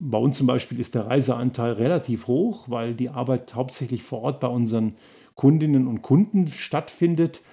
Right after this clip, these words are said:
Und hier ist es die Frage, wie man Reisen entsprechend entwickelt. Ich habe auch hier gute Beispiele erlebt, wo Unternehmen angefangen haben, jedem, jeder mitarbeitenden Person im Unternehmen am Ende des Monats eine,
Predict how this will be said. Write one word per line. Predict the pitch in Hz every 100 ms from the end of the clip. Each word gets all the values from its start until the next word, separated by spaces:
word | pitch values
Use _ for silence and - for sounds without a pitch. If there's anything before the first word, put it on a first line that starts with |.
| - - _
Und | - 127
hier | 127 151 202
ist |
es | 196
die | -
Frage, | 156 135 156 139
wie |
man | 147 147
Reisen | 131 107 117 123 139 135 _ _ -
entsprechend | 131 127 110 165
entwickelt. | 170 139 135 95 139
Ich | 127
habe | 170
auch | -
hier | - 226
gute | 185 185
Beispiele | 123 120 156 - 180
erlebt, | 135 131 135 196 -
wo |
Unternehmen | 151 156 139 127 165 170
angefangen | 147 185 196 165 160
haben, | 143 151 135
jedem, | 113 185 175 147 - - -
jeder | - 170 143
mitarbeitenden | 160 160 151 151 147 151 143
Person | 131 113 120 180 185 170
im | 156 151 151
Unternehmen | 143 139 135 135 135 143
am | 147 131
Ende | 139 135
des | 113 -
Monats | 120 143 139 139 - - - - -
eine, | 127 123 123 120 117 113